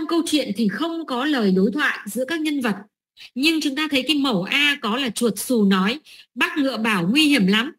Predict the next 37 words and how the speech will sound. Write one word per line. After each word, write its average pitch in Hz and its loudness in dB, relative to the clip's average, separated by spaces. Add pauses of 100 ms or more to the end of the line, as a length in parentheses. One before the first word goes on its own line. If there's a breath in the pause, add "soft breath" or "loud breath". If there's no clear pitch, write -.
(640)
mèo 214 2
nhép 208 2 (160)
hứ 302 2
một 339 -4
cái, 196 0 (360 soft breath)
cậu - -4
không 285 -4
đi 285 2
thì 196 2
thôi, 254 -2 (100)
tớ 214 0
đi 262 0
một 208 -2
mình." 185 0 (720)
Đấy, 208 0
tức 320 0
như 320 2
vậy 233 0
là 196 2 (260 soft breath)
cái 226 -2
người 262 2
viết 294 -2
sẽ 247 -4 (100)
thêm 302 -2
lời 220 0
thoại 214 -4
cho 240 -10
nhân 233 -4
vật. 190 -2 (2000)
Đến 220 -2
cái, 226 4
ờ, 269 2
đoạn 233 -2
B 247 0 (1500)
có 208 0
thêm 262 2
là 180 -2